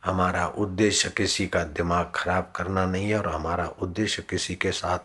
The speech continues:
ईर्ष्या नहीं है। हम तो शास्त्र की बात कहते हैं और शास्त्रीय ढंग से कीर्तन करवाते। फिर भी कोई ऐसा कुछ आरोप करे तो हम डरे हैं। डरे तो वो जिसके मन में किसी के लिए द्वेष हो,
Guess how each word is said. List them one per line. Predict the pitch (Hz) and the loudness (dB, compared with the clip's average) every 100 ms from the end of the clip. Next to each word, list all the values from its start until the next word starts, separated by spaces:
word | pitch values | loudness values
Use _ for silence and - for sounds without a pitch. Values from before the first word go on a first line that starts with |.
| - | -2
ईर्ष्या | 110 - 98 101 | -2 -2 -4 -4
नहीं | 95 95 | -4 -8
है। | 92 _ _ - - - - - | -12 _ _ -20 -18 -18 -12 -2
हम | 104 | 0
तो | 101 101 | 2 2
शास्त्र | - 92 92 - - - | 2 0 0 -2 -6 -4
की | 87 | -2
बात | 90 92 90 | 0 -2 -2
कहते | - 95 92 - | -2 -2 -2 -2
हैं | 98 | 0
और | 87 | 0
शास्त्रीय | 85 - 87 - - 95 | -2 -2 -4 -4 -6 -2
ढंग | 95 85 | -2 -2
से | - 101 | -4 -6
कीर्तन | - 110 - 95 104 | -4 -4 -4 -6 -4
करवाते। | 110 110 104 92 - - _ - - - - - | -6 -6 -8 -10 -14 -20 _ -20 -20 -18 -16 2
फिर | 110 104 | 4 6
भी | 107 | 4
कोई | 92 - 98 | 2 0 4
ऐसा | 98 95 - 92 | 4 4 2 -2
कुछ | - 90 - | -2 -6 -2
आरोप | 87 90 87 - | -2 -2 -4 -4
करे | 85 90 | -2 -2
तो | 95 92 | 0 0
हम | 87 85 80 | 0 -2 0
डरे | 85 90 107 | 0 0 -2
हैं। | 110 - - | -4 -12 -6
डरे | 85 90 90 | 0 2 2
तो | 95 | 0
वो | 87 107 107 | 0 2 2
जिसके | 95 90 - 90 | 2 0 0 -2
मन | 82 | 0
में | 85 90 92 | 0 -2 -2
किसी | 92 90 92 | -4 -4 -4
के | - | -4
लिए | 87 85 | -2 -2
द्वेष | 80 101 104 104 92 | -2 -4 -2 -2 -4
हो, | 87 - | -8 -12